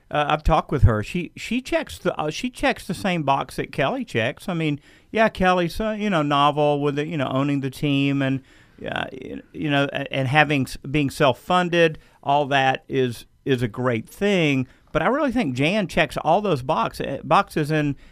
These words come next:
and Jan is go-, Jan is gonna be very well liked, uh, and she's proven. So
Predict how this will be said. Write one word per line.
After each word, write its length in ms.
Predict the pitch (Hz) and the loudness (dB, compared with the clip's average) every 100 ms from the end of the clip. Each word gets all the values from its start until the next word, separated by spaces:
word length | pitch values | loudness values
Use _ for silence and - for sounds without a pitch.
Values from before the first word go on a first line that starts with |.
| - | -6
and 200 | 147 143 | -2 0
Jan 360 | 127 160 214 175 | 2 0 2 0
is 140 | 143 | -2
go-, 200 | - 151 | -2 -4
Jan 360 | 143 165 214 185 | -2 -4 -4 -4
is 80 | - | -4
gonna 160 | 165 | -2
be 140 | 151 135 | -2 0
very 220 | 147 139 | 2 2
well 300 | 123 123 110 | 2 2 2
liked, 480 | 104 107 107 - - | -2 -2 -2 -6 -6
uh, 160 | 123 123 | -2 0
and 220 | 151 180 | 0 0
she's 220 | - 175 | -2 -8
proven. 500 | - - 131 120 101 | -6 -2 0 0 -2
So 320 | 98 127 117 | -2 2 2